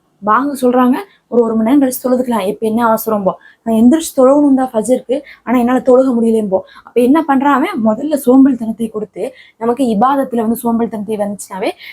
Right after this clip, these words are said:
நம்ம அல்லாஹுடைய ரஹமத்தை விட்டு விலகி விடுவோம். நீ என்ன வணங்க மாட்ட நேரத்துக்கு,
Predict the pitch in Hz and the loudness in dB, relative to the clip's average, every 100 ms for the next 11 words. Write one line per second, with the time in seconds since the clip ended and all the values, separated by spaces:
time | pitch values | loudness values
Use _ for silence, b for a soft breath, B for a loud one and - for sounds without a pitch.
0 | B 233 247 226 254 240 214 214 220 254 | B 2 4 4 2 2 -2 -2 -2 -2
1 | 247 240 214 370 370 220 226 233 185 180 | 0 0 0 -2 -2 -2 0 0 0 -4
2 | - _ _ 202 240 359 359 233 254 208 | -8 _ _ 0 2 2 0 0 0 0
3 | 214 254 233 196 - - 202 220 214 214 | 2 2 2 -2 -8 -14 -4 -2 -2 -6
4 | - | -6